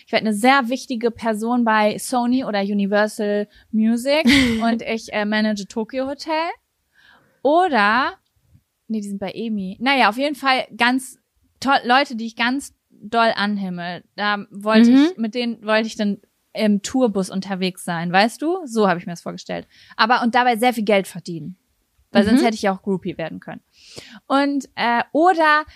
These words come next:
Speaker 1: äh, Superstar werden.
Speaker 2: Okay.
Speaker 1: Ja, das war, <laughs> das war, das war meine Vorstellung. Und, <laughs> und dann hab ich, deswegen hab ich auch, ähm,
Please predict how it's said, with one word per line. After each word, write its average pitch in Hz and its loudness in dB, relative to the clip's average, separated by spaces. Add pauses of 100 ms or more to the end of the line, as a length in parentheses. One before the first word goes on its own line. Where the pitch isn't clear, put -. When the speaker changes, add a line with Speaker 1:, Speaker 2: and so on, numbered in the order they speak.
(220)
Speaker 1:
äh, 262 6
Superstar 226 0
werden. - -10 (1300)
Speaker 2:
Okay. 202 -2 (640)
Speaker 1:
Ja, 185 -2
das 226 2
war, 254 6 (160)
<laughs> 247 -4
das 247 0
war, 240 2 (300)
das 269 0
war 262 2
meine 247 4
Vorstellung. 196 0 (840)
Und, 247 4
<laughs> - -6
und 262 2
dann 302 6
hab 311 4
ich, 302 0 (480)
deswegen 302 2
hab 277 2
ich 269 2
auch, 254 4
ähm, 220 0